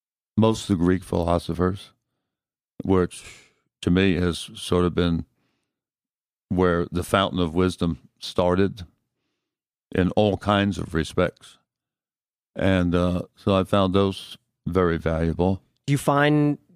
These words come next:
Speaker 2: yourself, do you try to apply, say, the discipline of Stoicism to your life? And do you
Speaker 1: Well,
Speaker 2: believe
Speaker 1: yeah,
Speaker 2: in Seneca
Speaker 1: I mean,
Speaker 2: and the great
Speaker 1: yeah,
Speaker 2: Stoic
Speaker 1: Stoicism,
Speaker 2: philosophers?
Speaker 1: yeah, I'm glad you mentioned that because, uh,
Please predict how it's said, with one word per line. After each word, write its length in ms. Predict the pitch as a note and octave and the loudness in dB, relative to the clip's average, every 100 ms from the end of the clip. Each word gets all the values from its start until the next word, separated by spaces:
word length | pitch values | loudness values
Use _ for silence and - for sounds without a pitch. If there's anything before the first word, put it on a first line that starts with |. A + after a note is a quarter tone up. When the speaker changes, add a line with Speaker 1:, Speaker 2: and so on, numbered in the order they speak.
| - | -8
Speaker 2:
yourself, 340 | C#3+ C3 D3+ C3 | -2 0 0 0
do 80 | |
you 60 | C3 | -2
try 240 | - B2 | 2 2
to 120 | B2 B2+ | 2 0
apply, 540 | - A#2+ A#2+ A#2+ A#2+ A2+ | 2 2 2 2 0 -2
say, 460 | - A2+ A#2 A#2 - - _ _ - | -2 0 0 -2 -6 -20 _ _ -10
the 100 | B2 | -4
discipline 400 | A2+ A#2 - A#2+ | -2 -2 0 0
of 100 | A2+ | 0
Stoicism 720 | - A#2+ B2 - B2+ C#3 C#3+ - - | -2 0 0 -2 -2 0 -2 -8 -4
to 500 | B2+ B2 B2 B2 B2 | 0 0 0 -2 -2
your 160 | C3 B2 | -2 0
life? 400 | A#2 D3 G#3+ - | 0 -2 -6 -8
And 200 | G#2+ G#2+ | -6 -4
do 60 | B2 | 0
you 60 | |
Speaker 1:
Well, 120 | D3+ G3+ | 2 2
Speaker 2:
believe 120 | F#3 | 2
Speaker 1:
yeah, 180 | A3 - | 2 2
Speaker 2:
in 60 | |
Seneca 140 | B2+ C3+ | 2 2
Speaker 1:
I 20 | D3+ | 4
mean, 100 | C#3 | 2
Speaker 2:
and 220 | D3 C#3 | 0 0
the 40 | |
great 100 | D#3+ | 2
Speaker 1:
yeah, 60 | G3 | 2
Speaker 2:
Stoic 200 | - B2+ | 0 0
Speaker 1:
Stoicism, 200 | F#3 B3 | 2 2
Speaker 2:
philosophers? 420 | C#3+ C3+ - D3 C#3+ | 0 0 -2 -2 0
Speaker 1:
yeah, 200 | F#3+ A2+ | 0 0
I'm 180 | A2+ C#3+ | 0 0
glad 280 | E3+ G3 D3 | -2 -2 -2
you 80 | C3 | -4
mentioned 360 | C#3+ - G2+ | -4 -6 -6
that 260 | F#2 F2+ - | -2 -4 -4
because, 500 | F2+ - G2+ F2+ - | -8 -2 0 0 0
uh, 180 | F2+ | -2